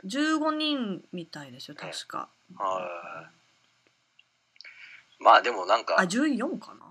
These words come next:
Speaker 2: あー。まあ、どっ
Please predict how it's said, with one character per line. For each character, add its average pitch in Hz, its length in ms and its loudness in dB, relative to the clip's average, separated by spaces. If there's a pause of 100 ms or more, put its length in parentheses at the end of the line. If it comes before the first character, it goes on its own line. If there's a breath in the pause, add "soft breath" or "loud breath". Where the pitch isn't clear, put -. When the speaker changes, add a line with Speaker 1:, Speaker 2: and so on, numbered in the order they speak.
(2500)
Speaker 2:
あ 87 40 -10
ー。 - 1080 -12
ま - 100 4
あ、 - 20 2
ど - 60 -8
っ - 20 -20